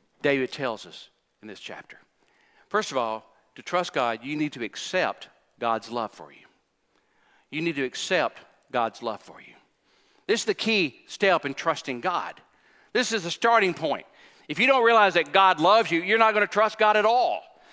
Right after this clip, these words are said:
I mean, John writes in First John chapter four, verse eighteen,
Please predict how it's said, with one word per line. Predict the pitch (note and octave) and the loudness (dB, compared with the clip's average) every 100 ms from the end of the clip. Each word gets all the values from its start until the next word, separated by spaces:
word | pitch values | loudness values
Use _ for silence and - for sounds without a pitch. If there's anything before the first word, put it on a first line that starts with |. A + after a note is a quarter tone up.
| _ _ - | _ _ -6
I | F#3 | -2
mean, | F3 - - - | -2 -4 -20 -2
John | G3 A3 A3+ | 2 4 6
writes | G3 F3 | 4 4
in | D#3+ | 0
First | G3 F3+ | 0 2
John | G3+ F#3+ | 2 2
chapter | F3 F3+ E3 | 2 -2 0
four, | G3 F#3 | 0 2
verse | D#3+ D3+ | 2 2
eighteen, | D#3 C#3+ - B3 G#3+ | 0 0 0 2 2